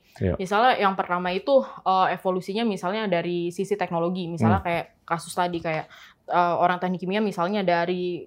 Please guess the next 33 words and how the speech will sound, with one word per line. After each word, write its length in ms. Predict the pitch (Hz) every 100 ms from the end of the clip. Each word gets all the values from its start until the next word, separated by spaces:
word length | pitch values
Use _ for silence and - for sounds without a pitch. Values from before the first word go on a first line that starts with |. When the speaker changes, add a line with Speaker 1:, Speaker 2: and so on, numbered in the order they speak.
| -
Speaker 2:
kopi 600 | 185 185 185 247 269 196 185 - _
tiba-tiba 480 | 190 185 175 202
jadi 480 | 226 180 175 214 160
kopi 220 | - 180 196
susu 300 | 214 208 180
gitu 160 | 175
kan. 160 | 160 170 -
Speaker 1:
Hmm. 240 | 104 92 -
Speaker 2:
Pas 160 | 185
awal-awal 420 | - 190 185 185 269
mungkin 200 | 226 240
kopi 180 | 220 185
susu 200 | 180 233
ya 100 | 190
udah 220 | 180 180
diaduk 480 | 175 175 156 180 175
gini 160 | 180
aja 240 | 170 180 180
kan. 80 | -
Speaker 1:
Iya. 240 | 92 82 -
Speaker 2:
Limbahnya 460 | 185 196 185 208 247
ya 120 | 185
udah 200 | 190 185
masih 400 | 175 - 175 165 -
low 180 | - 180
entropy 380 | 185 185 185 233
lah 160 | 208 180 -
kayak 140 | - -
Speaker 1:
Iya. 100 | -
Speaker 2:
gitu. 140 | 170 - - - _
Terus 300 | 214 277 320
tiba-tiba, 640 | - 202 185 202 190 269 277 - -
eh, 360 | - 196 185